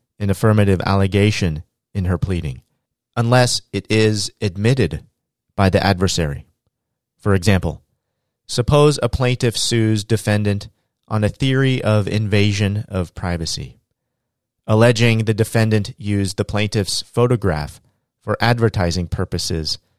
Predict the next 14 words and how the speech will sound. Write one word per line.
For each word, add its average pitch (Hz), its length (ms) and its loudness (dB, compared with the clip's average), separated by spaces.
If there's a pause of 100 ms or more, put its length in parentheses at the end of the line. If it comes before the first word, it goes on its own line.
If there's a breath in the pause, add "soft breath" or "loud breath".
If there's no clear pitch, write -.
(200)
without 110 380 0
permission. 92 500 -4 (1400)
If 156 160 0
the 165 100 0
defendant 127 560 2
admits 117 500 0
using 92 420 0
the 104 80 0
photograph, 85 640 -2 (600)
but 110 160 -2
raises 113 640 2 (100)
an 110 140 -2
affirmative 107 500 2
defense, 95 760 0